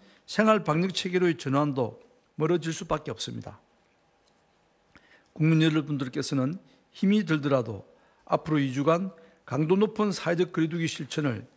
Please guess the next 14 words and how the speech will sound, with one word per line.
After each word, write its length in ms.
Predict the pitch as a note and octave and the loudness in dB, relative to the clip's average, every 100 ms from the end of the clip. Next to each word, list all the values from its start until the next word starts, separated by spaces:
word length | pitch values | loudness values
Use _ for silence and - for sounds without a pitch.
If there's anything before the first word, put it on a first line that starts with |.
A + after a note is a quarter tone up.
| _ _ _ | _ _ _
지속해 480 | - E3+ D#3+ D#3+ D#3+ | -6 -2 -2 0 0
주실 320 | - C3 D3+ | -2 -6 -6
것을 380 | - C3+ E3 G3 - - - | -4 -4 -2 -4 -6 -20 -12
간곡히 440 | A#2 C#3 D#3+ - | -6 -4 -4 -4
부탁드립니다. 760 | G3+ - C3+ - A#2 A2 G#2 G2+ - - _ _ _ _ _ _ _ _ _ _ _ - - - - - | -8 -4 -6 -4 -6 -6 -8 -12 -18 -20 _ _ _ _ _ _ _ _ _ _ _ -20 -20 -20 -16 2
앞으로 360 | G3+ G3+ A3 | 2 4 2
이 120 | F3+ | 2
주간 420 | D3 E3 E3+ C3 A#2+ | 2 4 4 4 -4
집단 360 | E3+ E3 G3+ | -4 4 4
감염의 480 | F#3 F3+ F3 E3+ E3+ | 4 0 0 0 0
위험이 260 | D#3 D#3+ D3+ | 2 2 2
높은 500 | C#3+ C3+ D#3 F3+ G3 - | 0 -2 -4 -4 -6 -8
교회 320 | - C#3+ D#3+ | -2 2 2
등 280 | D#3 C#3+ F#3 | 2 0 -2